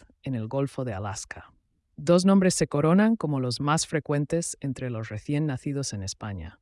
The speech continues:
Sara Carbonero se despide de su madre, Goyi Arévalo, en una misa funeral junto a su hermana. ¿Cómo preparar tus músculos horas antes de correr la Maratón de Madrid dos mil veintiséis?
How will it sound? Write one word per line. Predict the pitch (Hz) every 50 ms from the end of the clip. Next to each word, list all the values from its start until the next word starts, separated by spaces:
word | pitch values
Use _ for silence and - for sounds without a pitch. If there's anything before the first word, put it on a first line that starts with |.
| _
Sara | _ - - 160 156 160 165
Carbonero | - 180 170 151 151 147 147 147 147 131 113 87 90 - _ _ _
se | - - - 160
despide | 143 143 - - - 190 202 214 247 240
de | 208 196
su | - - 180
madre, | 170 165 160 160 160 160 165 165 165 - _
Goyi | - 143 131 151 151 151 151 156
Arévalo, | 151 139 139 135 123 113 101 95 80 90 - _ _ _ _ _ _ _ _ -
en | 139 147
una | 151 165 160 160
misa | 165 170 - - 170
funeral | - - - 147 135 127 127 139 151 170 185 208 214 - _
junto | _ _ - 147 139 - 127
a | 117
su | - -
hermana. | 113 104 113 120 117 104 92 82 - _ _ _ _ _ _ _ _ _ _ _ _ _ _ _ _ _
¿Cómo | - 185 220 247
preparar | - 247 208 - - 151 156 160 170 -
tus | - 175 151 -
músculos | 165 170 175 - - - 196 196 196 190 - -
horas | 165 151 151 147 - - -
antes | - 160 180 185 - 214 165
de | 156 139
correr | - 135 139 147 147 139
la | 143 135
Maratón | 131 131 123 117 110 - 139 139 143
de | 139 135
Madrid | 135 113 107 127 139 147 151
dos | 139 127 117 113 -
mil | 139 139 139
veintiséis? | 127 127 117 113 107 104 - - 117 90 80 - - - - - _